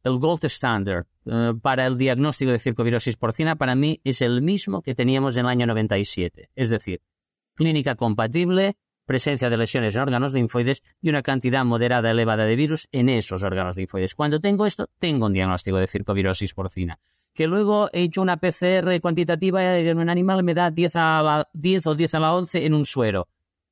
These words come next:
Casi seguro que será un caso de circovirosis porcina. Pero si me das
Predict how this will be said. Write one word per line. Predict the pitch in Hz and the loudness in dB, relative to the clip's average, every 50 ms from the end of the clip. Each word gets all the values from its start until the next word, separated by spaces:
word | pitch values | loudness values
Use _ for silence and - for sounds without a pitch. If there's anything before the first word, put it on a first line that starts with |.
| _ - | _ -6
Casi | - 139 135 - - 151 | -4 -4 -4 -2 -2 0
seguro | - - 151 139 156 185 208 202 165 120 - | 0 0 0 2 2 2 2 2 2 0 0
que | - 104 | -2 -4
será | - - 107 107 | -2 0 0 0
un | 107 | 0
caso | - 113 110 - - 110 | 0 -2 -4 -2 0 -2
de | 107 104 | -2 0
circovirosis | - 110 101 - 110 104 107 101 104 101 - 107 95 - | -2 -2 -2 0 0 0 2 2 2 0 0 -2 -6 -4
porcina. | - 101 98 - - 101 98 92 87 87 - _ _ _ _ _ _ _ _ - | -2 -4 -4 -4 -4 -4 -4 -4 -4 -8 -12 _ _ _ _ _ _ _ _ -4
Pero | - 151 143 143 | -4 -2 0 0
si | - - - 139 | -2 -2 0 0
me | 135 143 143 139 | 2 2 2 2
das | 131 180 185 165 143 - - | 0 0 0 0 -2 -4 -8